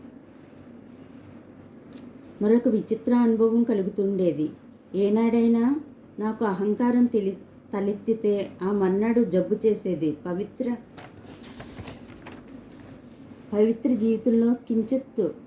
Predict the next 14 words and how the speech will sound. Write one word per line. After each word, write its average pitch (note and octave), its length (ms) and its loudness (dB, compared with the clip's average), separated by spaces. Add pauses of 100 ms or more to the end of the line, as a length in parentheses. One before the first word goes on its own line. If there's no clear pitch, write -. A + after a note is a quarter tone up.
(1900)
అయినా A3+ 360 4
ప్రతికూల A#3+ 600 0
చిత్తవృత్తులు A3+ 960 -2 (400)
శ్రీరామకృష్ణుల A#3 840 2
మనశ్శరీరాలకు A3 920 0
ఎలాంటి G3+ 400 0
బాధ G#3 300 -4
కలిగించేవో G#3 840 -2 (480)
పరికించండి. F#3+ 720 0 (420)
మరో A3+ 220 4
సందర్భంలో A3 680 2
ఆయన A3 480 0 (120)
ఇలా G3+ 180 0
తెలియజేశారు. F#3+ 800 0